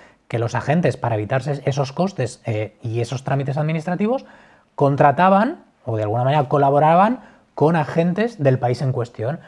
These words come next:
Yo quiero hacer una operación en Inglaterra, pues contacto con un agente inglés, entonces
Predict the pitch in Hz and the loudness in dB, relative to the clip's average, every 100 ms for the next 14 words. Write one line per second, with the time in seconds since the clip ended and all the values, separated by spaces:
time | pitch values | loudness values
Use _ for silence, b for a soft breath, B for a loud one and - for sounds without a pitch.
0 | B B 117 110 123 123 131 131 127 131 | B B -8 -4 -4 -2 -2 0 2 0
1 | 127 139 139 139 135 - 107 123 - 104 | 0 -2 0 0 0 2 0 -2 -8 -10
2 | 104 117 117 120 123 120 123 135 151 202 | -6 -6 -4 -4 -6 -6 -6 -4 -4 -4
3 | 285 b b b b b b _ - 107 | -6 b b b b b b _ -12 -4
4 | 113 131 | -4 -6